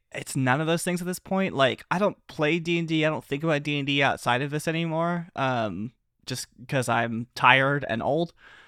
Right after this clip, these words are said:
Um, so, like, for me, it's just, like, I get to spend two hours playing this game.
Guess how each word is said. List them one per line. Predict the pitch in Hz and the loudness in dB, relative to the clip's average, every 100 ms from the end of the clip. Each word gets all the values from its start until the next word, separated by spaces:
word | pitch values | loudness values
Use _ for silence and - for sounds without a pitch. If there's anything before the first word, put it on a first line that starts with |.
| _ _ | _ _
Um, | - 139 127 110 110 - | 4 4 4 2 -4 -6
so, | - 151 | 0 4
like, | 139 135 - | 6 4 2
for | 165 | 0
me, | 202 294 | 0 -2
it's | - | -4
just, | 185 | -2
like, | 175 | -2
I | 139 | -2
get | 165 208 | -2 -4
to | 190 | -6
spend | - 180 175 170 160 | 0 0 2 -2 -6
two | - 175 | -2 2
hours | 170 160 151 143 | 6 6 4 0
playing | - 151 143 143 139 135 | -4 0 2 2 0 -2
this | 131 135 | -4 -6
game. | - 131 127 127 123 120 | 0 2 2 0 -2 -6